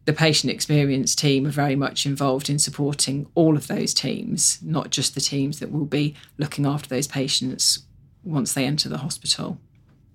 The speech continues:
So there are so many improvements going on throughout the organisation, and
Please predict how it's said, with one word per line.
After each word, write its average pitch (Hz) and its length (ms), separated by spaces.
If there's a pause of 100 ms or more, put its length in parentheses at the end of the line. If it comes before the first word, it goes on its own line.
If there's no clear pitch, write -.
(200)
So - 200
there 208 260
are 202 240
so 226 300
many 208 160
improvements 175 580
going 147 320
on 147 140
throughout 147 340
the 151 140
organisation, 143 1000 (360)
and 151 580